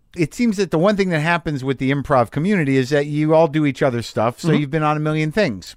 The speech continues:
Speaker 2: Correct.
Speaker 1: for a second or two.
Speaker 2: Yeah,
Speaker 1: And then,
Speaker 2: hundred percent.
Speaker 1: uh, and then you did, um,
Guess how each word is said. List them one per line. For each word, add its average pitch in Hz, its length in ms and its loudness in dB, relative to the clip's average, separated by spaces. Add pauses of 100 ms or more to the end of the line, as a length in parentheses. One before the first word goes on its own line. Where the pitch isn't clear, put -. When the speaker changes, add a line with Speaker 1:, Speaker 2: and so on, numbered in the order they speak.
Speaker 2:
Correct. 127 260 -2
Speaker 1:
for 147 140 2
a 127 60 0
second 120 340 -2
or 98 80 -4
two. 90 300 -6
Speaker 2:
Yeah, 220 160 -2 (360)
Speaker 1:
And 139 160 2
then, 156 80 2
Speaker 2:
hundred 156 120 2
percent. 151 240 -2
Speaker 1:
uh, 139 400 2
and 135 100 0
then 143 160 0
you 139 140 -2
did, 139 360 0
um, 123 540 2